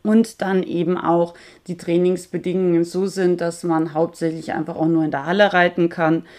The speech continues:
dann gewährt man Turnierpferden oftmals auch eine Winterpause, ähm, damit sie eben einerseits nicht bahnsauer werden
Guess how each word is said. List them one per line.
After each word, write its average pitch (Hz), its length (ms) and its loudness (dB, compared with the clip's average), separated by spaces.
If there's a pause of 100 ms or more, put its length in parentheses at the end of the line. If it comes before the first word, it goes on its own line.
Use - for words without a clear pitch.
(360)
dann 180 320 2
gewährt 165 420 0
man 160 360 2
Turnierpferden 170 760 0
oftmals 165 540 -4
auch 196 300 4
eine 190 340 -2
Winterpause, 190 1000 0 (360)
ähm, 170 280 2
damit 180 300 2
sie 170 180 -4
eben 170 180 0
einerseits 170 800 0
nicht 160 220 -4
bahnsauer 190 720 0
werden 180 440 0